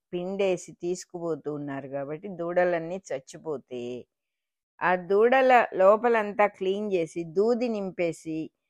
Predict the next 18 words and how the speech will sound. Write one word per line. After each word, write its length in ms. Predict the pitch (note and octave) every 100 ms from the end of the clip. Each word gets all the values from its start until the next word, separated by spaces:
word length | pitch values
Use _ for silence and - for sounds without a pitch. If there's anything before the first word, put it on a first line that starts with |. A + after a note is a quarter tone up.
| _ _
బతికున్న 500 | G3+ G#3 A#3 A#3+ A3+
దూడల్లాగా 840 | F#3+ F#3+ F#3+ F#3+ F#3+ F3+ F3 A3
నిలబెట్టారు. 840 | C4 F3+ E3+ D#3+ C#3+ - D3 C#3+ - _ -
అవి 240 | F3 F#3+
చూసి 800 | G3+ - B3+ D4 D4+ D4 A#3+ - _ _ _ _ _ _
ఈ 460 | - G3 F3+ F3+ F3
ఆవులు 420 | E3 F#3 A#3 A#3+
పాపం 380 | F#3+ F3 F#3 A#3+
కళ్ళ 320 | - F#3 F3+
నీళ్లు 320 | F#3 F3 E3+
కారుస్తున్నాయి. 600 | D#3 D#3 D3 - - E3
ఎందుకంటే 380 | F3+ G3+ A#3+ A3+
ఆ 100 | G#3+
దూడలు 420 | F3+ F#3+ G#3 A3 -
కదలవు, 420 | F3+ E3 G3 A3
మెదలవు 540 | B3+ F#3 D3+ D3+ C#3+ - _
కాబట్టి 580 | E3 E3 F#3 F3+ - C#4+ - _ _ _ _ _
వాటిని 400 | F3 F3 F3 F3+